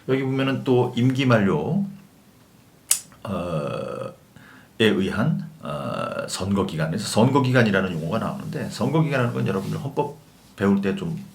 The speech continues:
보셨겠지만은, 어, 다시 한번 말씀을 드리면은 대통령 선거 같은 경우에는 후보 기-,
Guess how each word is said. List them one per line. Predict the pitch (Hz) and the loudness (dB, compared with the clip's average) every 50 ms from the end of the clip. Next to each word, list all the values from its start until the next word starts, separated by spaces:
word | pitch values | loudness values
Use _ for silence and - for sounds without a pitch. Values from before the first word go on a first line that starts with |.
| - - | -20 -18
보셨겠지만은, | - - - - - 95 - - - - 127 - - - - - - - - - - - - - - - | -14 -14 -8 -6 -6 -6 -4 -6 -6 -6 -4 -4 -4 -6 -8 -10 -16 -20 -20 -20 -20 -20 -20 -20 -20 -18
어, | - - - - - | -16 -16 -14 -14 -10
다시 | - - 123 143 | -6 0 4 4
한번 | 185 185 | 6 6
말씀을 | 160 - - 180 175 160 | 6 4 2 0 -2 -2
드리면은 | - - 165 160 - - 156 - - - - - - - - - - - - - - - - - | -2 -2 -2 -2 -2 -2 -2 -4 -4 -6 -10 -14 -18 -20 -20 -20 -20 -20 -20 -20 -20 -20 -10 -4
대통령 | - 107 104 156 165 165 160 | -4 0 6 6 8 8 8
선거 | 151 151 147 143 139 | 6 4 2 2 2
같은 | 127 123 123 120 113 | 2 2 2 0 0
경우에는 | 110 107 107 110 120 120 | 0 0 2 0 0 -2
후보 | - - 165 156 156 151 143 123 | -2 -4 -2 2 2 2 2 0
기-, | - 113 101 101 | -2 -4 -6 -6